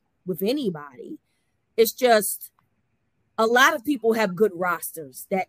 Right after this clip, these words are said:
can, that feel like that they can compete with anybody. So it's not just the Ravens who feel like that they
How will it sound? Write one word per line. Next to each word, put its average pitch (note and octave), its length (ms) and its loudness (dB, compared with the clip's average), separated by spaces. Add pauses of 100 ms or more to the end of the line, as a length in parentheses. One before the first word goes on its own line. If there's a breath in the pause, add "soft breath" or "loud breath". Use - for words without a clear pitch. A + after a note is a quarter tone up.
can, G#3 220 -2 (100)
that G3+ 180 -2
feel A3 180 2
like F#3+ 180 -4
that G3 140 -4
they A#3+ 140 6
can F#4 160 -4
compete A3+ 420 -4
with F#3 160 -4
anybody. D#3 680 -10
So G3 360 -2
it's - 560 -8
not G#3 360 0
just G#3+ 260 -4
the B3 80 0
Ravens A#3 680 -2
who A#3 120 -12
feel A3+ 240 -4
like G3+ 240 -4
that F3+ 140 -16
they G#3 200 -2